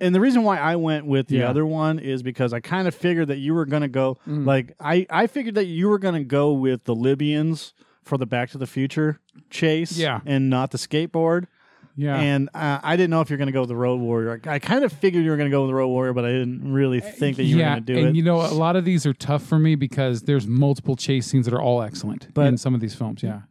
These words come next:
Speaker 1: But I thought for sure, um, I, I thought for sure that you were gonna go with, for Terminator, if you're
Speaker 2: Yeah.
Speaker 1: gonna put that on there, I thought for sure that you were, that's, I changed it at the last minute. I'm like, "Hotel?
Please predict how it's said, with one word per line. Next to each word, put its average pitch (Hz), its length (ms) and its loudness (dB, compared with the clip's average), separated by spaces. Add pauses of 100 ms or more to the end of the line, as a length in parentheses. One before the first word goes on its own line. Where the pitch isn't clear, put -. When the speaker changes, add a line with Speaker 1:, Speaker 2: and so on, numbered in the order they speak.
(100)
Speaker 1:
But 143 280 0
I 143 120 -2
thought - 480 -4
for 160 140 -4
sure, 139 720 0 (440)
um, 120 580 -2
I, 139 280 -2
I 135 140 -4
thought 165 180 -2
for 139 120 -4
sure 143 220 0
that 127 180 0
you 135 180 2
were 147 120 2
gonna 127 200 -2
go 123 200 0
with, 120 280 -4 (480)
for 131 140 -2
Terminator, 135 640 0
if 110 100 -10
you're 151 120 4
Speaker 2:
Yeah. 143 40 2
Speaker 1:
gonna 120 140 -2
put 147 220 -4
that 135 200 0
on 139 240 -2
there, 151 260 -2
I 120 120 -4
thought 147 280 -4
for 139 100 -4
sure 143 280 -2
that 123 80 -2
you 120 160 -4
were, 123 180 -2
that's, 127 200 -4
I 139 200 -4
changed 156 520 -2
it - 20 0
at 135 80 -2
the 127 80 -8
last 127 280 -4
minute. 131 120 -2
I'm 120 60 -4
like, 110 180 -8 (240)
"Hotel? 196 480 -10